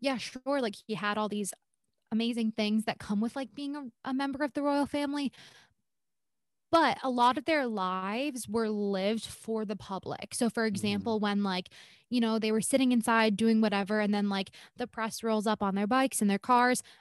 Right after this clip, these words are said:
Speaker 1: immediately, turn it on, no matter how you're feeling. If you're depressed, if you're not feeling good, if you don't wanna talk to people that day, doesn't matter. You have to look good for the public. And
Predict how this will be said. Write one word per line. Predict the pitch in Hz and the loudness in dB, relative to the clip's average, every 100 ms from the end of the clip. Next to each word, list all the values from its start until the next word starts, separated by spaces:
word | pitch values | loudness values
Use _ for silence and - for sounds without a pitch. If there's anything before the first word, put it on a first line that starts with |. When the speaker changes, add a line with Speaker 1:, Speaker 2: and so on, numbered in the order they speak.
| _ 262 | _ 0
Speaker 1:
immediately, | 247 233 - 170 170 _ - | 2 2 -2 -6 -8 _ -4
turn | - 247 | 0 2
it | 226 | 0
on, | 175 190 | 0 2
no | 220 | 4
matter | 208 214 | 4 2
how | - 226 247 | 0 2 4
you're | 254 285 | 4 0
feeling. | - 226 214 214 214 220 - | 2 2 4 4 4 2 0
If | 220 214 | -6 -2
you're | 208 202 202 202 - - | 0 0 -2 -6 -12 -8
depressed, | 233 247 226 - 214 | -2 2 2 0 -4
if | 214 | 0
you're | |
not | 214 214 | 0 -2
feeling | - 240 240 | -2 0 2
good, | 208 190 | 2 0
if | |
you | 196 | 0
don't | 208 190 | -2 -2
wanna | 208 208 202 202 - - | -2 0 0 -2 -4 -2
talk | 254 - | -2 0
to | |
people | 247 214 | -2 -2
that | 190 190 | -4 -6
day, | 190 165 - - - - | -6 -6 -8 -16 -8 2
doesn't | 226 226 214 | 4 4 4
matter. | 190 190 190 | 2 2 0
You | 208 | -2
have | 196 196 - | -2 -2 -2
to | 208 | -2
look | 190 190 | -2 -4
good | 196 180 175 175 | 0 0 0 -2
for | 202 185 | -2 -2
the | 180 | -2
public. | - 190 - 50 - - - - - - | -6 -6 -6 -8 -10 -14 -18 -18 -8 2
And | 240 226 214 202 196 | 4 4 4 2 0